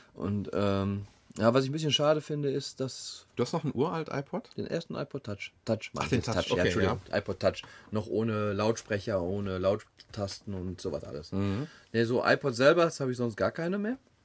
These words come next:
Speaker 1: Oder hab ich noch nie gehabt, weil ich
Speaker 2: Ja.
Speaker 1: früher wirklich noch diese M P drei Player hatte.
Speaker 2: Mhm, ich auch.
Speaker 1: Und, ähm,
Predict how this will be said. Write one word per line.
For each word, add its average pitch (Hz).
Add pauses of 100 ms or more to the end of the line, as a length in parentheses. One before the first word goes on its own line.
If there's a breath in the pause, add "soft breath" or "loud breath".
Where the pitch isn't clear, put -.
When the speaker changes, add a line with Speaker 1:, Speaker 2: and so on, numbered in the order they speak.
(180)
Speaker 1:
Oder 107
hab 92
ich 95
noch 92
nie 98
gehabt, 95
weil 95
ich 92
Speaker 2:
Ja. 92
Speaker 1:
früher 98
wirklich 107
noch 98
diese 92
M 87
P 95
drei 87
Player 82
hatte. 120 (180)
Speaker 2:
Mhm, 98
ich -
auch. 80 (300)
Speaker 1:
Und, 107
ähm, 92